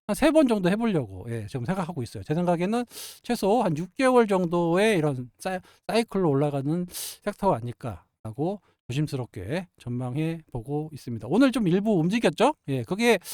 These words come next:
다가 아니에요. 좀 흔들리면서 또 가니까, 예, 시장을 지켜보면서 다시, 예, 소통방을 통해서 말씀을 드리도록 하겠습니다. 예, 오랜만에,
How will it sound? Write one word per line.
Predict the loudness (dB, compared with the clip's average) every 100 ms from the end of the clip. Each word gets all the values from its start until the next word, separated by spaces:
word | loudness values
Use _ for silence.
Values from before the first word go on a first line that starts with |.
| -14 -16 -4
다가 | 2 2 4
아니에요. | 4 4 2 -4 -8
좀 | -4
흔들리면서 | -2 0 0 -2 -4
또 | 0 0
가니까, | 0 -6 -4 -2 -2 -4 -12
예, | -10
시장을 | -2 0 0
지켜보면서 | -2 -4 -4 -2 -4 -2 -2 -2
다시, | -4 -6 -2 0 0 -4 -14
예, | -12 -12 _
소통방을 | -4 -2 -2 -4
통해서 | -2 -2 0 -2 -2 _
말씀을 | -10 -6 -2 0 0 -4 -10
드리도록 | -10 -8 -8 -8 -10 _ _ _
하겠습니다. | -8 -8 -10 -18 _ 4
예, | 4 4
오랜만에, | 2 4 4 4 4 2 0